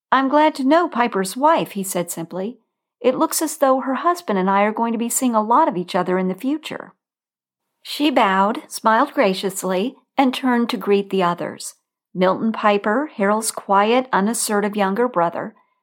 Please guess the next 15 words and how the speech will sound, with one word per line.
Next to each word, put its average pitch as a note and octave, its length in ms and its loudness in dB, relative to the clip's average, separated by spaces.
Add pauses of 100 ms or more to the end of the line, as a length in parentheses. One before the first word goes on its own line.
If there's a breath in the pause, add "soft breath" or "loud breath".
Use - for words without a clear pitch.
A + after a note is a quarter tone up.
(240)
the G3+ 80 -2
two D4+ 300 0
Lowrys, G3+ 640 0
Jessie F#3+ 440 -2
and D4+ 120 -2
Tom, E3 480 -6 (540)
Irene, G#3+ 640 0
her - 240 -2
own A#3 300 2
unmarried G#3+ 520 0
sister, F3 560 -6 (460 soft breath)
and A3 180 2
finally D4 560 0
Joe A3+ 520 2
Ambler, G3+ 540 -4